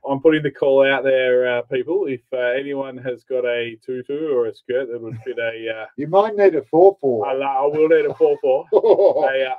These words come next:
Speaker 1: a larger gentleman, a more portly
Speaker 2: <laughs>
Speaker 1: figured gentleman, or, or even has some pom-poms lying around the house, uh, please get in touch, 'cause I need some for, uh, Sunday. And, uh,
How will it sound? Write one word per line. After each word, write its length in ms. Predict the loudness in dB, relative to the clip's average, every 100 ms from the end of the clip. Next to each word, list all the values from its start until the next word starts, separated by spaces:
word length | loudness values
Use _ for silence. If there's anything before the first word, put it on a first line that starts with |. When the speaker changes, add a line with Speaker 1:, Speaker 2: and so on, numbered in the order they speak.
| -2
Speaker 1:
a 40 |
larger 380 | -2 -2 -4 -6
gentleman, 420 | -6 -6 -6 -10
a 60 | -6
more 240 | -6 4
portly 480 | 6 6 4 -4 -6
Speaker 2:
<laughs> 40 | -12
Speaker 1:
figured 340 | -6 -6 -6 -14 _ _ _
gentleman, 380 | -6 -6 -6 -6
or, 400 | -6 -4 -4 -2
or 100 | -2
even 240 | -4 -6
has 240 | -10 -10 -10
some 160 | -14
pom-poms 480 | -10 -10 -8 -10 -8
lying 280 | -8 -6 -6
around 240 | -8 -8
the 80 | -8
house, 340 | -8 -10 -12 _ _ _ _ _ -14
uh, 380 | -10 -8 -8 -10 -6
please 300 | -4 -4 -6
get 200 | -10 -8
in 100 | -12
touch, 420 | -10 -8 -8 -10 _ _ _ _
'cause 120 | -2 2
I 140 | 2
need 280 | 0 -4 -4
some 300 | -6 -6 -8 -10
for, 320 | -6 -4 -4
uh, 120 | -6
Sunday. 540 | -8 -12 -12 -12 -14 -18 _ _
And, 300 | -20 -18 -14
uh, 140 | -14